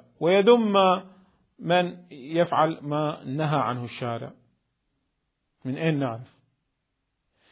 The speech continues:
ومن أين تعرف أنه يجب أن يمدح الشارع فاعل المأمور به ويذم فاعل المنهي عنه؟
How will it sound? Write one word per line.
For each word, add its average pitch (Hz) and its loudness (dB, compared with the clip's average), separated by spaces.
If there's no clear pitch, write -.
ومن 135 -2
أين 202 0
تعرف 214 0
أنه 185 0
يجب 170 0
أن 165 -2
يمدح 156 -2
الشارع 151 0
فاعل 135 2
المأمور 135 0
به 127 0
ويذم 135 0
فاعل 127 2
المنهي 127 0
عنه؟ 120 -2